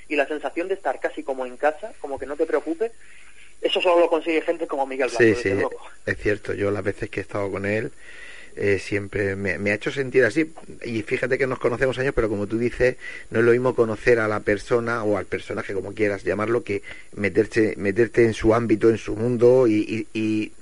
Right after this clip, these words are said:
Speaker 2: la verdad es que realmente no somos conscientes de cuando estamos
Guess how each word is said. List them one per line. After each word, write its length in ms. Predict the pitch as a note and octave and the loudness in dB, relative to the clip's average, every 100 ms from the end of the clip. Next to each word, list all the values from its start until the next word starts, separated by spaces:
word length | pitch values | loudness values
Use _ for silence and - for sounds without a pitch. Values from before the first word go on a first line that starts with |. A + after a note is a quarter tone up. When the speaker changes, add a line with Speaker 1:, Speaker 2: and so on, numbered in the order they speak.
| - - - | -14 -14 -4
Speaker 2:
la 80 | G#2 | 0
verdad 140 | B2 | 2
es 40 | F3+ | 4
que 80 | |
realmente 380 | F3+ E3 E3+ F3 | 4 4 2 -2
no 40 | D#3+ | 2
somos 220 | E3+ E3+ | 2 0
conscientes 560 | - - B2 A#2 F#2+ | -4 2 2 4 0
de 160 | F#2+ F#2+ | 0 -2
cuando 240 | - F#2+ | -2 -4
estamos 380 | G2 G#2 G#2 F#2+ | -2 -2 0 -2